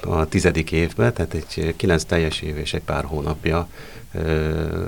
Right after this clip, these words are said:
kerültem át ide a, a Jókai utcai Parázs étterembe.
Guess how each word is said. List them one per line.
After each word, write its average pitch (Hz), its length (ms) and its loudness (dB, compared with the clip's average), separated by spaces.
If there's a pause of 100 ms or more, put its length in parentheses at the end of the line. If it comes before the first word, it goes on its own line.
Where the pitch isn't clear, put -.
(140)
kerültem 82 420 2
át 80 220 0
ide 82 160 0
a, 80 340 0
a 78 240 -4
Jókai 76 380 -2
utcai 76 340 -4
Parázs 76 340 -4
étterembe. 80 540 -4